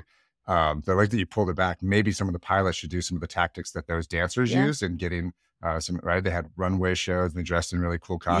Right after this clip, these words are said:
Speaker 2: costumes outside the airport.
Speaker 1: Yeah.
Speaker 2: So maybe they should do that. But
Speaker 1: Maybe
Speaker 2: let's
Speaker 1: with,
Speaker 2: not forget the
Speaker 1: with
Speaker 2: how
Speaker 1: the
Speaker 2: we
Speaker 1: uniforms
Speaker 2: <laughs>
Speaker 1: that, um, the, the, um, the neutral
Speaker 2: Yeah, yeah, the gender
Speaker 1: the
Speaker 2: neutral
Speaker 1: gender,
Speaker 2: uniforms
Speaker 1: sorry,
Speaker 2: that
Speaker 1: couldn't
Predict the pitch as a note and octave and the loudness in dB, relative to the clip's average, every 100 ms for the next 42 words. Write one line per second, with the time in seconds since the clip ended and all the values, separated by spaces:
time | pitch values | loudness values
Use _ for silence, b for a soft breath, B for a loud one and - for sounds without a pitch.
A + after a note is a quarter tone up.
0 | A#3 F#4+ - E2+ E2+ - E2+ E2 D#2+ D#2+ | 4 2 0 0 -2 0 0 0 -2 -2
1 | E2+ F2 - - E2+ D#2 D#2 D#2+ C#2+ D#2 | -2 2 2 2 -4 -4 -6 -8 -8 -6
2 | D#2 E2+ E2+ - _ _ _ _ _ _ | -2 0 0 -2 _ _ _ _ _ _
3 | - G#3+ A#3 A#3 A#3+ A#3+ A#3+ G3+ F3 D3 | 6 8 8 6 6 6 8 8 8 8
4 | G3 A3 G#3+ G#3+ G3 G3+ G#3+ G3+ - A3 | 8 8 8 6 4 4 2 0 2 2
5 | G3 F#3+ F#3+ F3+ F#3+ F#3 F#3 - F#3+ F#3 | 4 2 -2 0 4 6 4 2 -6 -2
6 | F3+ F3 F3 E3+ - F#3 F3+ F3 F3 - | 0 2 0 -4 -2 2 4 6 2 0
7 | - F3+ F3+ - F3+ E3+ E3 D#3+ F#3+ F#3+ | 0 0 0 0 2 2 0 0 2 4
8 | F#3+ F3 - F#3+ E3+ E3 E3 D#3+ E3 _ | 2 0 2 4 6 6 6 4 0 _
9 | - G2 A#2+ E3 - G#2+ G#2+ G2+ A2 - | -2 6 8 8 6 2 4 4 4 8
10 | G3+ E3 F#3 E3+ - F3 - D#3 D3+ G#2 | 6 8 6 6 6 4 6 6 6 6